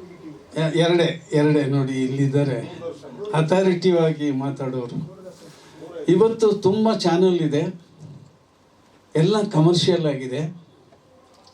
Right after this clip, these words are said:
ಎಲ್ಲವೂ ಕಮರ್ಷಿಯಲ್ ಆಗಿದೆ, ಸಿನಿಮಾನೂ ಕಮರ್ಷಿಯಲ್ಲೇ. ಆದರೂ ಮುಂಚೆ ಇಷ್ಟೊಂದು ಕಷ್ಟ ಇರಲಿಲ್ಲ, ಈಗ ತುಂಬ ಕಷ್ಟ ಇದೆ ರಿಲೀಸ್ ಮಾಡೋಕ್ಕೆ.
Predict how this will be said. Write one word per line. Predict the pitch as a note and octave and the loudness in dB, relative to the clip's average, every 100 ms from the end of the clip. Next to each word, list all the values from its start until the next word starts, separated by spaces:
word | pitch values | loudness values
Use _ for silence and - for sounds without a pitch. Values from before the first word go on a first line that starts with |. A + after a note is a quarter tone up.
| _ _ - | _ _ -2
ಎಲ್ಲವೂ | D#3+ B3 C#4 C4+ | 2 4 4 2
ಕಮರ್ಷಿಯಲ್ | G3+ G3+ F#3 - E3 C#3 | 0 -2 -2 -2 -4 -4
ಆಗಿದೆ, | B2+ A#2+ A2+ | -8 -12 -16
ಸಿನಿಮಾನೂ | - D#3 F3 G#3 A#3 A#3+ | -12 -4 0 0 0 0
ಕಮರ್ಷಿಯಲ್ಲೇ. | F#3 E3+ E3+ - F3+ E3 C3+ - _ _ _ _ _ _ - - _ | 0 0 0 0 0 0 -4 -8 _ _ _ _ _ _ -20 -20 _
ಆದರೂ | D3 A3 G3 E3+ G3 - - _ _ - - _ _ - | 0 2 4 2 0 -4 -18 _ _ -20 -20 _ _ -2
ಮುಂಚೆ | D3+ A#3 B3 A3+ - - _ _ _ - _ - _ | 2 4 4 2 -2 -10 _ _ _ -20 _ -20 _
ಇಷ್ಟೊಂದು | F#3+ - - C4+ B3 A#3 | -4 -2 0 2 2 2
ಕಷ್ಟ | F3+ - G3+ | -2 0 0
ಇರಲಿಲ್ಲ, | F#3+ D#3+ D#3 B2+ - _ - - _ _ _ _ _ _ _ _ _ _ _ _ _ - | 2 0 -2 -6 -10 _ -20 -20 _ _ _ _ _ _ _ _ _ _ _ _ _ -4
ಈಗ | F#3 A3 G3 | 0 2 0
ತುಂಬ | - B3 B3+ A#3 | 2 4 4 2
ಕಷ್ಟ | F#3 E3+ - | 0 -2 0
ಇದೆ | G3+ E3+ D#3 C#3+ | 0 2 0 0
ರಿಲೀಸ್ | C#3 D#3 D3+ | 0 0 2
ಮಾಡೋಕ್ಕೆ. | C#3+ C3 - A2+ D#3 - | -2 -4 -8 -10 -12 -14